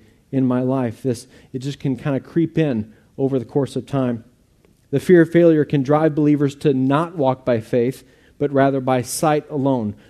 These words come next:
which Scripture, Second Corinthians five seven, specifically says that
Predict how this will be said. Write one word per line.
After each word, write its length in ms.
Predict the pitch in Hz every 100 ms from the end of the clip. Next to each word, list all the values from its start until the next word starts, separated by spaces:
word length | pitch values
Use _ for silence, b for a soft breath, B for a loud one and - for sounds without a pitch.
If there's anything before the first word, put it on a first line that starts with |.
| b
which 240 | 147 -
Scripture, 720 | - 233 240 - 120 127 156 _ _ _
Second 260 | 180 156
Corinthians 380 | 165 165 156 135
five 280 | - 147 135
seven, 440 | - 185 143 139 B B
specifically 640 | - - 160 - 254 175
says 300 | 135 - 160 143
that 160 | 151